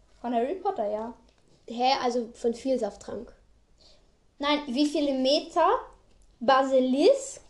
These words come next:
Speaker 1: hat die Produktion von
Speaker 2: Ach
Speaker 1: Harry Potter?
Speaker 2: so, Kacke, Alter.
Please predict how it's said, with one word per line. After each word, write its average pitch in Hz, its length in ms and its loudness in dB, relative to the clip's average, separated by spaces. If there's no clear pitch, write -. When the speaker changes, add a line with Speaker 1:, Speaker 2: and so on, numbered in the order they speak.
Speaker 1:
hat 269 200 -2
die 269 60 -6
Produktion 262 1040 0
von 277 100 -4
Speaker 2:
Ach 254 40 0
Speaker 1:
Harry 254 160 2
Potter? 285 280 -2
Speaker 2:
so, 233 180 2
Kacke, 247 400 -10
Alter. - 640 -10